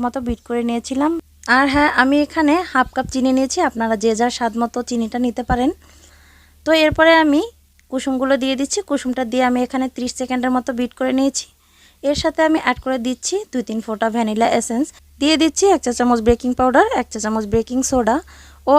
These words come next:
এক টেবিল চামচ পরিমাণ কর্নফ্লাওয়ার। এর সাথে অ্যাড করে দিচ্ছি দুই টেবিল চামচ পরিমাণ রান্নার তেল। তেলের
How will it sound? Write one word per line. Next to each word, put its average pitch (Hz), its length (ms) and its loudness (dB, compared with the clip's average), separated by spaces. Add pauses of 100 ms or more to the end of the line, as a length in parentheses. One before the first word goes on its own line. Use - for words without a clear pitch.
(180)
এক 269 120 -2
টেবিল 277 260 -4
চামচ 269 220 0 (100)
পরিমাণ 269 280 2 (120)
কর্নফ্লাওয়ার। 233 560 2 (500)
এর 302 120 -2
সাথে 320 180 0
অ্যাড 294 200 2
করে 311 200 2
দিচ্ছি 302 280 0
দুই 269 160 0
টেবিল 240 260 0
চামচ 233 220 0 (100)
পরিমাণ 240 320 4 (120)
রান্নার 240 320 4 (120)
তেল। 254 160 4 (880)
তেলের 302 220 4